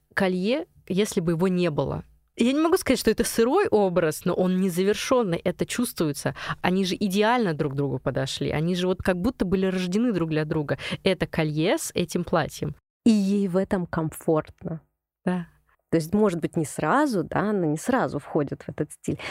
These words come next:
Speaker 2: но она в него входит, потому что внутренне
Speaker 1: Раскрывается,
Speaker 2: она
Speaker 1: да.
Speaker 2: к этому готова, она этому соответствует.
Speaker 1: Хорошо, Ольга, с этим мы разобрались.
Speaker 2: <laughs>
Speaker 1: А как вы относитесь к хендмейд-изделиям?
Speaker 2: Здесь нужно понимать, что такое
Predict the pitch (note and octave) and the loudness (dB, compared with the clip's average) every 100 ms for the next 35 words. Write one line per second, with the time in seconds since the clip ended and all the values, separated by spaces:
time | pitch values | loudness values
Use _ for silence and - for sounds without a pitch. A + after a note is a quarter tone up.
0 | - - D#3 D#3+ D#3+ E3+ D#3 E3+ - - | -6 -2 0 0 0 -2 0 -2 -4 -2
1 | A#3+ A#3 - F3 F3+ - E3 F3+ G3 A#3+ | -2 -2 -4 -4 -4 -4 -2 0 0 0
2 | - F#3 D#3 D#3 - _ _ - - - | -2 -4 -4 -6 -10 _ _ -8 -8 -2
3 | - F3+ F3+ F#3 F3 E3+ F3 E3+ E3+ E3 | 2 4 4 2 0 0 -2 -2 -2 -2
4 | D#3 - E3+ D3+ D3+ D#3 - - - D#3+ | -2 -4 -4 -2 -2 -4 -4 -8 -6 -6
5 | - - - - - - - - _ _ | -6 -8 -6 -8 -10 -18 -20 -20 _ _
6 | _ _ - - A#3+ - E3 D3 D3 - | _ _ -6 -4 -2 -4 -2 -2 -4 -6
7 | D3+ - - - - A#3 B3+ A#3 A3+ G#3+ | -8 -8 -12 -4 -4 -2 0 2 2 2
8 | G3 B3+ A3+ G3+ - - - - E3 - | 6 6 4 0 -8 -6 -6 -4 -6 0
9 | E3+ B3 - A#3+ E3 - D#3 E3 - - | 0 0 0 -2 -2 -4 -4 -4 -6 -10
10 | - - _ - - - F#3 G#3+ D#3+ C#3+ | -10 -12 _ -14 -6 -2 0 0 -2 -2
11 | C3+ - - E3 D3 D#3 D3+ - _ - | -4 -12 -6 -4 -2 -4 -6 -10 _ -2
12 | F#3 F3+ D4+ A#3 G#3 E3 F3 E3 G3+ - | 0 2 2 0 0 0 0 0 -2 -4
13 | - D#3+ - E3+ F3+ | -4 -4 -4 -2 -2